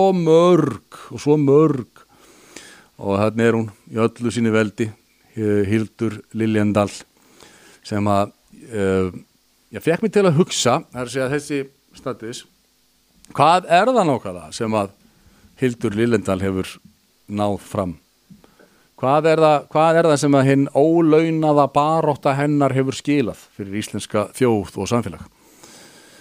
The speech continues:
Eh, ég man ekki eftir því að, að, hérna, það sé eitthvað svona sem hún getur bent á, eitthvað sem að er, já, hafa nú vegna þess að Hildur Liljendal gerði þetta,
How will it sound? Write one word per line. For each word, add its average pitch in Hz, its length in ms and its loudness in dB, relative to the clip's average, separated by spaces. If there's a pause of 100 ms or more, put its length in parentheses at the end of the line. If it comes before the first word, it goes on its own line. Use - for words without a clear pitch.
(440)
Eh, 101 340 -4
ég 117 160 4
man 135 160 4
ekki 143 140 -2
eftir 131 180 -6
því 113 200 -6
að, 98 180 -2 (100)
að, 98 220 -10
hérna, 95 300 -8 (500)
það 107 260 -6
sé 117 160 2
eitthvað 107 300 0
svona 101 160 -4 (1120)
sem - 120 -6
hún 107 80 -2
getur 98 200 -8
bent 120 260 -4
á, 117 120 2 (180)
eitthvað 107 320 -10
sem 104 180 -4
að 98 140 -6
er, - 80 -14 (640)
já, 135 120 2 (120)
hafa 147 200 0
nú 147 100 0 (120)
vegna 139 360 -4
þess 135 120 -4
að 135 80 0
Hildur 151 280 -4
Liljendal 175 340 -4
gerði 160 260 -4
þetta, 165 280 -4